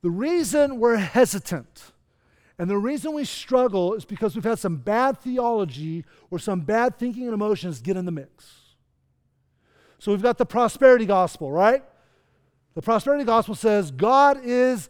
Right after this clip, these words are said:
there to serve you and make you happy. Whatever you desire, whatever earthly thing you want, God will give you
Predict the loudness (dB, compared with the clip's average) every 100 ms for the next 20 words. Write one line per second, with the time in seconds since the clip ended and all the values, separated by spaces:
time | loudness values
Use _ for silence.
0 | -16 0 4 4 2 -2 _ -10 -10 -6
1 | -4 -2 -2 -4 -4 -2 -2 -2 -6 0
2 | 0 0 -10 -16 _ _ _ -6 -4 -2
3 | 4 4 4 -4 -2 -2 -2 -6 0 4
4 | 4 2 -6 _ -8 0 2 2 -2 _
5 | -4 0 0 -2 -8 -4 -2 -2 -2 -4
6 | -2 -2 -4 -2 2 2 0 -6 _ -18
7 | -2 2 2 2 -4 -4 -8 -6 -6 -6